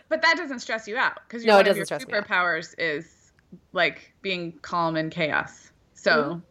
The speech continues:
Speaker 1: it works out, right?
Speaker 2: Yeah, it doesn't really stress me out. And again, like, I think that's, I think what you can tell is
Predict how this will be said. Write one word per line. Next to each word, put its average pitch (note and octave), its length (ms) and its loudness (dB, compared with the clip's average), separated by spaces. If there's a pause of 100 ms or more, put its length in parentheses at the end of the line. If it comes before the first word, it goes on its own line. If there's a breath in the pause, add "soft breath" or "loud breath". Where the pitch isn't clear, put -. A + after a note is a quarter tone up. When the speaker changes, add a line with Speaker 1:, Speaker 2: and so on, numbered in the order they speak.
(160)
Speaker 1:
it F3+ 200 0
works E3+ 240 -2
out, - 220 -2
right? G3 160 2
Speaker 2:
Yeah, B3+ 80 8
it - 60 8
doesn't B3+ 200 8
really G#3 160 4
stress F#3 260 2
me E3+ 100 -2
out. E3 220 4
And A#3 100 6
again, D#4+ 220 4
like, B3 240 4 (540 loud breath)
I A#3 60 0
think F4 140 2
that's, D#4 320 2 (720)
I C4 120 2
think F4+ 160 2
what D4+ 160 0
you A#3 120 -4
can G3+ 200 -10
tell B3 340 4
is F#3+ 240 4